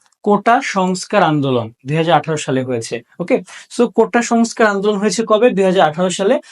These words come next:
আর এবার যেটা হলো সেটা কি? বৈষম্য বিরোধী ছাত্র আন্দোলন। ওকে?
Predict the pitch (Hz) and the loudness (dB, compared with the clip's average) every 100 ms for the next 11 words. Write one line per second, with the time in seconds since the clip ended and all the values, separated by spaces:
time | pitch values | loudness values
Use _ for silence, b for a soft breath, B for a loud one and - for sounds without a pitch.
0 | B 185 - 214 233 226 254 254 214 170 | B -8 0 2 4 2 2 4 4 2
1 | 202 196 185 131 b b _ 156 190 208 | 0 0 0 -4 b b _ 2 2 2
2 | 220 233 226 226 220 285 277 190 151 170 | 2 2 4 2 2 -4 -2 -2 0 0
3 | 147 127 120 117 185 302 | 2 2 0 0 0 2